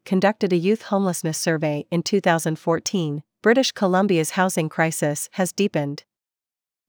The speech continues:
The toxic drug crisis has claimed thirteen thousand lives. And Indigenous children continue to be grossly overrepresented in government care.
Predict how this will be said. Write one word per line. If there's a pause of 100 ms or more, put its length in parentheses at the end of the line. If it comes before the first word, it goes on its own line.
The
toxic
drug
crisis
has
claimed
thirteen
thousand
lives. (960)
And
Indigenous
children (100)
continue
to
be
grossly
overrepresented
in
government
care.